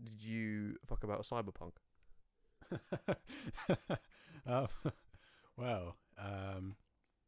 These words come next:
Speaker 2: yeah, 'cause I got it on P S four.
Speaker 1: Mm.
Speaker 2: And, yes, I got it. 'Cause I pre-ordered it from Game. Loaded it up.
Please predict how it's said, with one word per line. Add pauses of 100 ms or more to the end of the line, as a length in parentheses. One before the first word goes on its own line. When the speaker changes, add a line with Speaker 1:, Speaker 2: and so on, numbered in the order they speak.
(160)
Speaker 2:
yeah,
'cause
I
got
it
on
P
S
four. (120)
Speaker 1:
Mm. (680)
Speaker 2:
And, (680)
yes,
I
got
it. (540)
'Cause
I
pre-ordered
it
from
Game. (760)
Loaded
it
up.